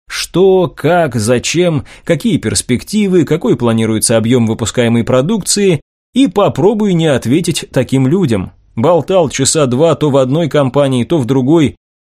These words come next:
Вроде бы откровенных ляпов не допустил, конкретных цифр не назвал, старался отделываться общими фразами и неопределенными намеками. «Ну, Лола, я это тебе припомню».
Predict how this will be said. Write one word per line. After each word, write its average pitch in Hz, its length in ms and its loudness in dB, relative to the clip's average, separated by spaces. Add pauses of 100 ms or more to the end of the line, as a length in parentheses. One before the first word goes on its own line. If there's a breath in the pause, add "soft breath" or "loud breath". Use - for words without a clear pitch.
(140)
Вроде 170 320 0
бы 151 120 2
откровенных 143 600 0
ляпов 139 360 0
не 135 120 2
допустил, 135 640 0
конкретных 104 640 -2
цифр 110 340 -2
не 117 120 4
назвал, 113 560 0 (240 loud breath)
старался 143 480 0
отделываться 131 720 0
общими 135 420 0
фразами 135 600 2
и - 20 2
неопределенными 120 800 2
намеками. 220 760 0 (480)
«Ну, 156 420 2
Лола, 143 640 0
я 123 320 0
это 208 240 -2
тебе 156 320 0
припомню». 107 800 -2